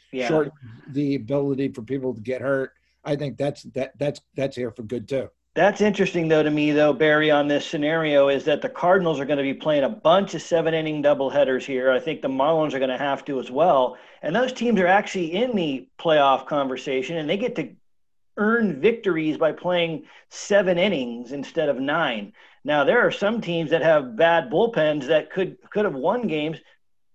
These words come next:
Speaker 1: particularly the Giants, that have won, could have won three, three games in the last four days if the games were seven innings long. I mean, we'd, we'd have three victories there. So, uh, but we had to play nine innings and lost them. So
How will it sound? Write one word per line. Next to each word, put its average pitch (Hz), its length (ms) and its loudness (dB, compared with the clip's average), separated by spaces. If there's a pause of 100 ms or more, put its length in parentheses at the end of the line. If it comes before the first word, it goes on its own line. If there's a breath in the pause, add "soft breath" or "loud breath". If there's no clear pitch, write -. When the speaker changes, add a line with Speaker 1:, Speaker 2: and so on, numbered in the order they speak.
Speaker 1:
particularly 180 680 2
the 139 100 -6
Giants, 165 480 -2
that 151 100 -4
have 143 140 -6
won, 170 360 0
could 202 140 0
have 175 80 0
won 175 300 0
three, 202 420 -6
three 226 280 -4
games 185 500 -2
in 196 60 -4
the 180 60 0
last 196 360 -2
four 202 180 2
days 247 240 2
if 175 140 -2
the 165 80 -8
games 160 280 -6
were 156 80 -4
seven 165 360 -2
innings 160 260 0
long. 165 400 0 (560 soft breath)
I 156 80 -8
mean, 165 360 -4
we'd, 220 180 2
we'd 196 220 0
have 185 240 2
three 208 220 -2
victories 185 500 -2
there. 131 240 -2
So, 156 420 0 (340 soft breath)
uh, 156 220 0
but 165 120 0
we 180 80 0
had 180 100 4
to 180 80 -4
play 185 240 -4
nine 220 300 -4
innings 170 340 -6
and 180 220 -4
lost 220 380 2
them. 110 220 -10
So 170 300 -6